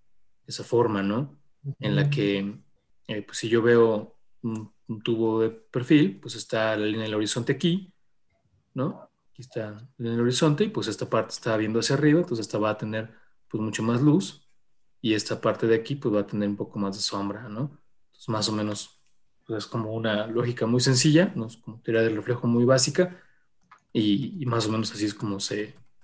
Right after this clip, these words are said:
Speaker 1: podría aplicar en este caso. Ah, nada más como por checar los recovecos que tenga o detalles, pues, ahí habría que hacer un énfasis, este, por si es un alto o un bajo relieve, saber cómo, cómo se va a ver,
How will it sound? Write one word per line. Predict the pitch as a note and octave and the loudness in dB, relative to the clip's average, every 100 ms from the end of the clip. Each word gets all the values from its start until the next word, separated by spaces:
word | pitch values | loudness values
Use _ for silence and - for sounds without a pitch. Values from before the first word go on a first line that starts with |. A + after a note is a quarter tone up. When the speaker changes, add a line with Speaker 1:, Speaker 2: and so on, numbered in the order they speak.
| - | 0
Speaker 1:
podría | A2 A2 A2 G#2+ | 2 6 6 4
aplicar | A2 A2 - A2 A2 | 0 -2 0 2 2
en | A2 | 2
este | A#2 E3 | 2 6
caso. | G#3+ G#3 F#3+ - - _ - | 6 8 6 4 -10 _ 0
Ah, | G3 G3 G3 G3+ G3 F#3+ - - | 4 6 6 6 4 0 -6 2
nada | F3 E3+ | 8 10
más | D#3 D#3 | 10 8
como | - D3 B2+ | 6 4 4
por | A#2 - - _ _ _ - | 0 -2 -14 _ _ _ -2
checar | B2+ C3 B2+ | 2 6 6
los | C3 | 8
recovecos | B2 A#2+ A#2 A#2+ A#2+ | 6 6 6 6 2
que | - | -4
tenga | B2 B2 B2+ A#2 | 4 6 6 6
o | |
detalles, | G#2+ G#2 A#2 D3+ | 4 4 4 4
pues, | D3+ - | 2 0
ahí | G#2 A2+ | 2 4
habría | G#2+ A2 G#2+ | 4 2 2
que | A2+ A2+ - - _ _ | 2 0 -2 -20 _ _
hacer | - G#2+ A#2 | -2 2 4
un | A#2 | 6
énfasis, | A#2 B2 A#2+ A#2 C3+ - - - - | 6 6 4 4 0 -4 -20 -18 -2
este, | G#2 - - G2+ F#2+ F#2+ _ _ _ _ - | 0 0 0 2 0 -4 _ _ _ _ -2
por | G#2 | 0
si | - | 0
es | - | 0
un | A#2+ | 4
alto | A#2 A#2 A#2 | 6 6 6
o | G#2 | 2
un | G#2+ | 2
bajo | A2+ A#2 | 2 2
relieve, | A#2 C3 C#3 C3+ G3 - - | 4 8 8 6 4 0 -10
saber | - G#2+ G#2+ | -6 -4 -4
cómo, | - A2 G#2+ G2 - | -6 -6 -4 -6 -10
cómo | - A2 | -10 -8
se | - | -4
va | G2+ G2 | -2 -2
a | |
ver, | F#2+ F#2 | -2 -4